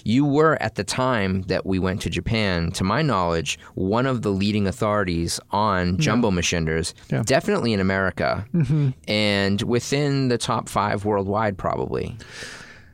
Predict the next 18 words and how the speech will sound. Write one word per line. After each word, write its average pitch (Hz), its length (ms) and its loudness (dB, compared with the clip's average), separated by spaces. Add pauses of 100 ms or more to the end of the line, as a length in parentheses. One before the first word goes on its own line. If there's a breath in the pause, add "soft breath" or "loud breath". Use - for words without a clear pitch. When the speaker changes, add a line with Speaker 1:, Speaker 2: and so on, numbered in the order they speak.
(240 loud breath)
Speaker 2:
It's 214 180 4
tricky. 247 280 2
I 185 100 4
mean, 165 300 4
it, 190 120 0 (180)
you 156 80 2
know, 143 180 0
a-, 196 220 -2
again, 160 440 4 (300)
access 151 540 0
to 151 240 2
information 143 760 0
was 135 120 2
so, 131 560 0 (260)
uh, 127 180 -2
spotty 143 680 0
at 147 100 0
Speaker 1:
Yeah. 87 60 2